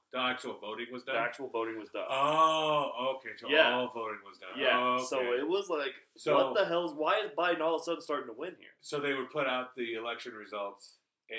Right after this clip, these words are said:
Speaker 2: Yeah.
Speaker 1: the East Coast,
Speaker 2: Mm-hmm.
Speaker 1: and then they're like, "Oh, yeah, by the way, here are all the mail-in ballots," and West Coast people were like, "Oh, shit, Biden's gonna win, I should just vote for him."
Speaker 2: Yeah.
Speaker 1: Okay, I don't even know. I mean, ethically, that's fucked up.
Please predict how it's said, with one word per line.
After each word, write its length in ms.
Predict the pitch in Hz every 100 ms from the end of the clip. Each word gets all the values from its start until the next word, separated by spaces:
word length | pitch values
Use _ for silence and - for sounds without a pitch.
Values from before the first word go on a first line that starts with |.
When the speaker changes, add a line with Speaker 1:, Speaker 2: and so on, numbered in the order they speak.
| 110
Speaker 2:
Yeah. 60 |
Speaker 1:
the 40 | 110
East 320 | 120 123 - -
Coast, 500 | 107 101 - - 113
Speaker 2:
Mm-hmm. 140 | 113
Speaker 1:
and 180 | 107 107
then 180 | 107 101
they're 140 | 107
like, 140 | 104 123
"Oh, 140 | 120
yeah, 100 | 110 113
by 120 | 113
the 80 | 110
way, 200 | 113 101 - _ _ _ -
here 160 | 123
are 60 | 127
all 160 | 120 107
the 80 |
mail-in 400 | 107 117 120 113 98
ballots," 440 | 98 104 104 -
and 120 | 101 104
West 260 | 117 -
Coast 220 | 113 104
people 200 | 113 98
were 60 | 95 95
like, 80 | 104
"Oh, 140 | 113
shit, 340 | - 117 107 -
Biden's 320 | 104 113 -
gonna 200 | 98 95
win, 120 | 95
I 100 | 92
should 160 | 90 92
just 160 | 92 90
vote 220 | 90 -
for 80 | 85
him." 220 | 98 90
Speaker 2:
Yeah. 200 | 107 - - - _ _ _ _ _ -
Speaker 1:
Okay, 320 | 131 127 - -
I 80 | -
don't 140 | 170
even 160 | 143 120
know. 140 | 123
I 100 | 120
mean, 200 | 120 117 -
ethically, 680 | 131 - - - 135 123 - _ _ _ _ _ _
that's 240 | 131 139
fucked 300 | - 117 -
up. 280 | 139 - -